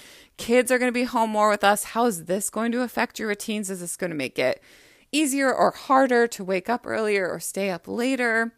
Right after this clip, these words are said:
What are your set working hours going to be? If you have set working hours at all, you really wanna make sure that you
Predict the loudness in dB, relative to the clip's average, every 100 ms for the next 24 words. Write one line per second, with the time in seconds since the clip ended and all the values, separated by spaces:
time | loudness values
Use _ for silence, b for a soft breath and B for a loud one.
0 | b b b b b b 2 4 4 4
1 | 2 2 0 -2 -2 -2 -2 -4 -4 -2
2 | 0 -2 -2 -2 -2 -2 0 0 -2 -6
3 | -8 -4 -6 0 4 4 4 2 2 0
4 | -2 0 2 2 2 -2 -2 2 4 4
5 | 4 0 b b -8 -2 0 2 2 0
6 | -2 0 2 6 8 10 8 b b b
7 | b b -4 2 4